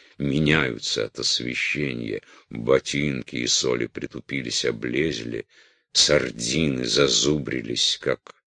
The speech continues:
пила. Так и стояла она в первом этаже магазина господ Маршалла и Снеллгрова, смотрела туда-сюда,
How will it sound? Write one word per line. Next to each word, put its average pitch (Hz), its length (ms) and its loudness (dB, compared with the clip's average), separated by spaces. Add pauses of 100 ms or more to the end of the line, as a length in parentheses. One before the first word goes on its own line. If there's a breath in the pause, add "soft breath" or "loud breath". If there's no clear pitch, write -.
(160)
пила. 65 540 -4 (680)
Так 85 220 4
и 82 60 6
стояла 95 600 8
она 92 220 0
в - 320 -18
первом 85 460 6
этаже 80 440 4
магазина 73 720 2
господ 71 500 0
Маршалла 71 720 0
и 65 240 0
Снеллгрова, 80 920 2 (340 loud breath)
смотрела 80 640 2
туда-сюда, 85 760 2